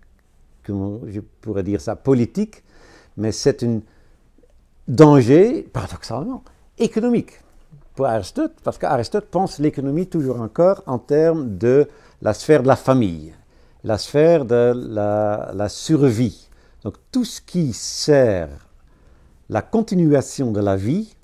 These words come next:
c'est-à-dire la nourriture, mais aussi la, la, la, la, la, la, la, la progéniture, la, la production <laughs> de, des enfants,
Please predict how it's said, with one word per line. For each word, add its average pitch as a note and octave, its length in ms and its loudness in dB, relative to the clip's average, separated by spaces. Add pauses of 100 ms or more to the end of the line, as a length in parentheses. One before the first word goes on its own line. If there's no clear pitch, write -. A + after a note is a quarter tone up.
(640)
c'est-à-dire F2 400 -10
la D#2 100 -8
nourriture, F#2 880 -6
mais G2 220 -8
aussi F2+ 380 -6
la, D2+ 800 -10
la, C#2 400 -16 (100)
la, C#2 160 -18
la, C2+ 400 -16
la, - 400 -16
la, C#2 320 -18
la, - 140 -18
la D2 140 -16
progéniture, B2 1040 -2
la, F#2+ 100 -8 (300)
la F#2 120 -10
production F#2+ 640 -10
<laughs> - 60 -20
de, F#2+ 340 -8
des F2+ 260 -10
enfants, F3 440 -8